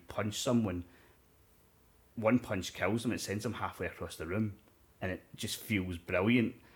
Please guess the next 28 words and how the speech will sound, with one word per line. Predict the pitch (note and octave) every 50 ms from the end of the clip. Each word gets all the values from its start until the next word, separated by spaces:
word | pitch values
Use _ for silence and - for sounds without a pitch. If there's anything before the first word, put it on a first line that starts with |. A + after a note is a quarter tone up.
| - - - -
And | G2 F#2+ F#2 F2+ F2+ F#2 F2+ F2+ F2+ F2 -
you | G2+ F#2+
can | G2+ G2+ F2
grab | E2+ - G2+ F2 F2 G2 G#2 -
people | - - B2 B2 - C#3+ C#3+ C#3 C#3+ - -
and | G#2 F#2
throw | F2 - - - A2 G2
them | G2 G2+ G2+
out | G2+ -
of | - E2+ E2+
windows | F#2+ G2 A2 A#2 A#2 C3 C3 C3+ C3+ B2+ B2 - -
or | - F#2 E2+
throw | - - - - G2 F#2+
them | F#2+ G2 - -
into | F#2+ F#2+ - - -
other | - F#2+ F#2 G2
people. | G2 - - C#3+ - - C#3+ C#3+ C#3+ - - - - - - -
And | A#2 A2+ G#2+ G#2+
these | G#2+ A2 A2 A#2 B2+ C3 B2+ - - - -
mechanics | A#2+ A2+ - - - G2 F#2+ G#2+ A#2+ A#2+ A#2+ - - - - - - - - _ _ _ _ -
are | A2 G#2
really | G2 G2 G#2 G2+ G2 F#2
fun, | F2 - - G#2+ A2 A#2+ B2+ C3+ C#3 C3 -
but | A2 G2
see, | - - A2+
if | A2 - -
you | B2 A#2 A#2 A2 G#2 G#2 F#2 -
rank, | G#2 G2 G2 G2 F#2+ -